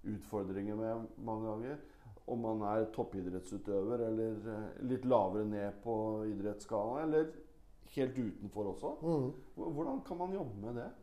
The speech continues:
Speaker 2: Det finns ju massor med olika metoder, men jag, jag tänker sån att, eh, jag bru-, <laughs> jag brukar fråga mina idrottare när de,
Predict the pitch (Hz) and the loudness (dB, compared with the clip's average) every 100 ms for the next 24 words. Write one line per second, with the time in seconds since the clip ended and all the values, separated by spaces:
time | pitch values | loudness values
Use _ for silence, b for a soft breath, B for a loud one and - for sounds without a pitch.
0 | b b b b b 220 156 127 127 147 | b b b b b 2 6 4 6 8
1 | 196 - - 143 180 160 147 151 147 170 | 6 6 2 6 6 8 8 8 8 8
2 | 127 127 127 151 170 190 226 170 220 202 | 8 6 6 6 6 8 6 6 8 8
3 | - 226 151 170 180 160 143 139 - b | 8 4 6 4 6 6 8 4 2 b
4 | b b b - - - - - 151 156 | b b b -20 -20 -20 -12 -2 6 10
5 | 165 185 190 - 180 165 190 190 175 175 | 12 12 12 12 12 12 12 10 8 10
6 | 185 170 151 151 160 170 151 - 123 131 | 12 12 12 10 10 10 6 6 4 6
7 | 139 135 143 139 | 6 6 6 4